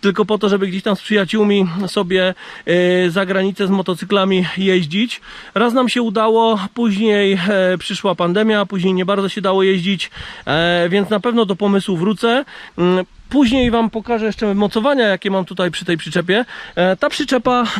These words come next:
to jest, e, dwa tysiące czterysta D M C, e, tysiąc sześćset ładowności, więc spokojnie jakieś, e, osobówki też jestem w stanie wozić, jak tam się komuś ze znajomych popsuje,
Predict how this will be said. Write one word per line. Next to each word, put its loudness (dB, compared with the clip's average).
to 2
jest, -2
e, 2
dwa 0
tysiące 0
czterysta -2
D 0
M 0
C, -2
e, 0
tysiąc 0
sześćset -2
ładowności, -2
więc 2
spokojnie 0
jakieś, -2
e, 0
osobówki -2
też -2
jestem -2
w -6
stanie -2
wozić, 0
jak -4
tam -2
się -2
komuś -2
ze 0
znajomych 0
popsuje, 0